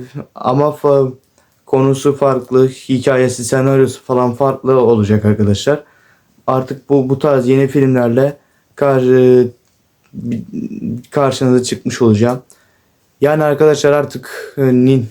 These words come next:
ne diyeyim ben size? Bayağıdır çekiyordum yani arkadaşlar.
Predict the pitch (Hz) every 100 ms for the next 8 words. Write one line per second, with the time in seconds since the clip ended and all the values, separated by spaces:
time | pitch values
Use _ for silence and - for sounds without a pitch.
0 | _ 135 135 139 131 120 113 110 117 131
1 | 135 - _ _ - - _ _ _ _
2 | _ _ _ _ _ 143 151 147 143 156
3 | 160 143 160 147 131 123 113 113 110 127
4 | 117 120 117